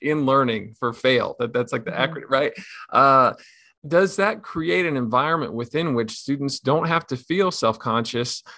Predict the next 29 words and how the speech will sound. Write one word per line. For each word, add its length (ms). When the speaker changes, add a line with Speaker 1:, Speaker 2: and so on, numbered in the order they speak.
Speaker 1:
because 320
they 160
aren't? 480
And 100
here's 160
why 200
I 40
ask 300
that. 280
The 80
example 340
you 120
just 180
gave, 420
it 60
would 240
take 400
your 200
daughter 280
standing 400
up 180
in 60
the 80
classroom 540
with 160
a 40
lot 220
of 60
manipulatives 840